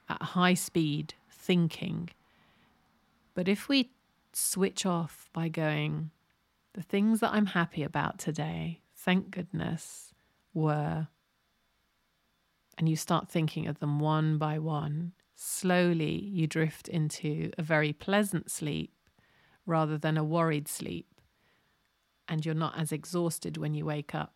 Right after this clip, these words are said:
because you've had a better, deeper sleep. And just remember that life isn't about do, do, do, achieve, achieve, achieve, keep going, going, going.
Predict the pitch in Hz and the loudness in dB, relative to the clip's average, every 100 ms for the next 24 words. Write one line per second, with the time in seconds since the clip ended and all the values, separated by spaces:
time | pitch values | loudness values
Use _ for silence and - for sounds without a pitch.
0 | _ - 160 160 160 165 - 185 160 160 | _ -14 -10 -6 -6 -4 2 2 2 0
1 | - _ _ _ _ - 170 170 165 - | -8 _ _ _ _ -8 -2 0 0 -2
2 | 175 196 - - 175 170 - 170 - 214 | -2 -4 -8 -4 -2 -2 -2 -4 -2 -4
3 | 185 - _ _ _ _ _ _ _ _ | -6 -12 _ _ _ _ _ _ _ _
4 | _ _ _ _ _ - 233 226 262 - | _ _ _ _ _ 4 6 8 6 6
5 | 226 202 196 175 165 - 196 208 226 - | 6 8 8 6 4 4 6 8 6 6
6 | 220 214 175 175 180 175 - 190 220 226 | 6 6 4 2 4 2 0 0 6 6
7 | 202 175 208 202 170 202 208 190 175 - | 6 4 4 4 4 4 6 6 4 2
8 | 208 196 185 - 196 196 190 - 202 190 | 2 2 0 -2 -2 -2 -4 -4 -2 0
9 | 180 - 196 - 202 196 190 180 185 180 | -2 -4 -6 -2 2 4 4 2 0 -2
10 | 185 185 196 185 90 | -2 0 0 0 -2